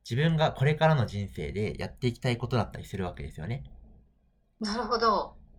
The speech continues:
Speaker 1: そうそうそう。だから、
Speaker 2: 未来より先取りですね。
Speaker 1: そうですね。最高だった人生はなんで最高だったのかっていうイメージワークをすると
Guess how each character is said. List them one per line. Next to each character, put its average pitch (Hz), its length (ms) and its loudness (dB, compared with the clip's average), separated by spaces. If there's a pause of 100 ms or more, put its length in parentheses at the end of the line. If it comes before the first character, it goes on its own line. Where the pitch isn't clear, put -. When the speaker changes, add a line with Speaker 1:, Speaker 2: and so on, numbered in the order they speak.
Speaker 1:
そ 131 140 0
う 107 40 2
そ 90 180 -8
う 80 40 -12
そ - 140 -12
う。 - 40 -6
だ 113 60 -2
か 107 160 -2
ら、 120 180 4
Speaker 2:
未 254 120 0
来 247 120 2
よ 180 140 -4
り 170 60 -6
先 190 320 -8
取 180 220 -4
り 170 40 -10
で 185 100 -8
す - 200 -10
ね。 - 220 -16
Speaker 1:
そ - 160 4
う - 20 8
で 110 80 6
す - 120 -10
ね。 - 120 -10
最 180 300 2
高 196 160 8
だ 208 80 10
っ 208 80 -2
た 123 100 4
人 127 240 2
生 127 100 0
は 101 100 2
な 107 120 2
ん 151 40 2
で 143 80 6
最 101 220 0
高 104 100 0
だ 104 60 4
っ 101 80 -2
た - 80 -4
の 90 140 -6
か - 140 -2
っ 139 120 -6
て 139 100 -2
い 135 120 2
う - 20 4
イ 127 80 2
メ 127 140 2
ー - 20 -2
ジ 120 80 0
ワ 131 80 4
ー - 40 4
ク - 80 -6
を - 20 -10
す - 80 -12
る - 40 -20
と - 80 -10